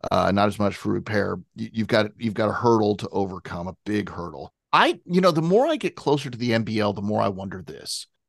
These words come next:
How much is the N B A the end-all, be-all for everybody? I think the money is obviously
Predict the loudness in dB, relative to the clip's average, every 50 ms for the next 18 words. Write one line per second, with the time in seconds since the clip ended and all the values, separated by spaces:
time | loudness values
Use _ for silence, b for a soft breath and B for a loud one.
0 | -20 -6 0 2 2 4 4 4 2 2 0 -4 -4 0 2 2 4 4 2 2
1 | 2 2 2 2 2 2 2 2 0 0 -2 -4 -8 _ _ -8 -2 2 2 2
2 | 4 4 4 2 2 0 -2 -4 -4 -2 -2 -2 -4 -6 -8 -10 -14 -2 0 0
3 | 0 0 -4 -10 -10 -12 -14 -14 -16 -20 -20 _ _ _ _ _ 0 0 2 2
4 | 0 -2 0 2 2 2 4 6 6 6 6 6 4 4 2 2 2 4 4 2
5 | 2 0 -4 -6 -6 -6 -6 -4 -4 -2 -2 -4 -6